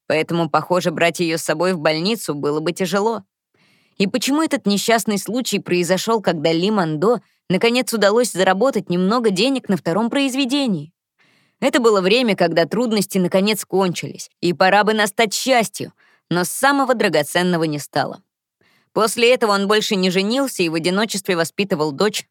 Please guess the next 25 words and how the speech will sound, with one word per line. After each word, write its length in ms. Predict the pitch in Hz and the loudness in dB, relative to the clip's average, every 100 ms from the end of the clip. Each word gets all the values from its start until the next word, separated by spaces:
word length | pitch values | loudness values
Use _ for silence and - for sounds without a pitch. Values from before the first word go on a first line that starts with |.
| - | -4
заботясь 500 | 160 147 196 185 - | -2 0 -2 -2 -6
о 60 | |
ней. 260 | 135 135 - _ _ _ | -10 -10 -14 _ _ _
Он 220 | - 240 202 | 0 2 2
в 80 | |
ней 180 | 185 170 | 0 0
души 360 | 160 151 - 160 | -2 -4 -4 -2
не 180 | 151 143 | -2 -4
чает. 440 | 143 135 147 - _ _ _ - | -4 -4 -6 -14 _ _ _ -2
И 100 | 208 | 2
ассистентом 640 | 269 320 - 269 262 214 | 2 0 -2 -2 0 2
она 160 | 180 170 | 2 2
работала, 440 | 170 208 202 151 | 2 2 0 -4
потому 340 | 143 143 147 160 | -2 -2 -2 -2
что 160 | 180 | -2
он 120 | 160 | -4
поднимал 460 | 160 170 165 160 165 | -2 -2 0 0 0
страшный 680 | - - 262 302 - 294 277 | -2 -2 0 0 0 -2 -2
шум, 340 | - 277 180 | -2 0 0
стоило 400 | 151 180 175 156 | -2 0 0 0
кому-то 500 | 147 156 170 277 190 | 0 0 2 0 -2
прикоснуться 640 | - 160 160 - 226 - | -2 -2 -2 -2 -4 -2
к 80 | 208 | -2
его 220 | 170 185 | -2 0
рукописям. 600 | 240 269 - - - 185 | 0 -2 -4 -10 -10 -14